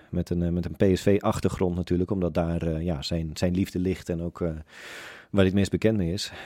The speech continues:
Ehm, ja, hij, eh, vertelde dus dat het, eh, dat het einde eraan komt. En,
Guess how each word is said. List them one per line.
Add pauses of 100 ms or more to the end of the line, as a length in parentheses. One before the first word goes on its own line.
Ehm, (300)
ja, (240)
hij,
eh, (100)
vertelde
dus
dat
het,
eh, (180)
dat
het
einde
eraan
komt.
En,